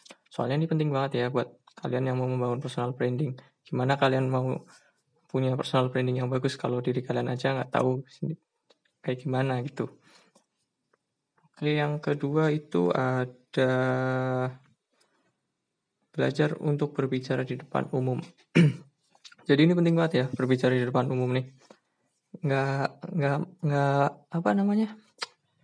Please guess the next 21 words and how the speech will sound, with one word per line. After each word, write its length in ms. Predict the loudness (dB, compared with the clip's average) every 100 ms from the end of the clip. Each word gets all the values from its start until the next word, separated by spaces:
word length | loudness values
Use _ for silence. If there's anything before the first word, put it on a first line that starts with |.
| _ _ _ _ _ -6
Nggak 140 | -2
melulu 320 | 2 4 4
soal 560 | 2 -2 -2 0 0 -2 -12 _ _ -2
lu 160 | 2 4
harus 240 | 2 0
jadi 160 | 0 2
pemimpin 480 | 2 2 0 0 0
atau 160 | 0 2
nggak. 320 | 2 0 -4 -10
Semua 240 | -2 2
orang 240 | 4 4 4
tuh 160 | 2
harus 160 | 0 -4
bisa 400 | -10 -6 -4 -2
berbicara 400 | -2 -2 -2 -2
di 80 | -4
depan 240 | -6 -6 -2
umum. 240 | -2 0 -4 -12 _ -20 _ _ _ _ _ _ -6
Apalagi 320 | 0 2 2
sekarang 560 | 0 -2 2 0 0
gitu. 240 | -4 -6